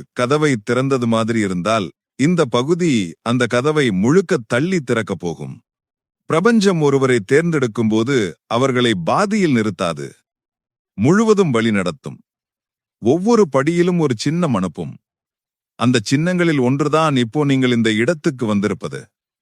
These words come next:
ஒரு மனிதன் வாழ்க்கையில் பெரிய மாற்றத்தை பெற வேண்டுமானால், அவரது மனது முதலில் கேட்கும் நிலையில் இருக்கணும். ஏனென்றால் பிரபஞ்சம் சில விஷயங்களை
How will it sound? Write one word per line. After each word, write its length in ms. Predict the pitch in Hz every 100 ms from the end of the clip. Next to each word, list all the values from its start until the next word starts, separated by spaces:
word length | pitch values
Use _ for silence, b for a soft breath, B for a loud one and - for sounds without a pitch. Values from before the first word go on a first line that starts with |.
| _ _ _ _ _
ஒரு 200 | 113 147
மனிதன் 420 | 135 165 240 233 151
வாழ்க்கையில் 640 | 120 180 165 170 156 120
பெரிய 300 | 143 185 208 160
மாற்றத்தை 580 | 117 131 147 135 131 113
பெற 220 | 113 117
வேண்டுமானால், 680 | 107 101 92 85 90 117 78 - _ _ _ _ _ _
அவரது 360 | 113 127 131 120
மனது 360 | 110 123 190 175
முதலில் 520 | 123 123 147 143 110 87 _ _ _
கேட்கும் 560 | - 180 208 - - 165
நிலையில் 380 | 123 117 117 143
இருக்கணும். 480 | 113 90 80 67 62 _ _ _ _ _ _ _ _ _ _ _ _
ஏனென்றால் 420 | 143 165 190 208 135
பிரபஞ்சம் 540 | 135 160 233 226 190
சில 200 | 170 156
விஷயங்களை 640 | 123 113 175 175 139 123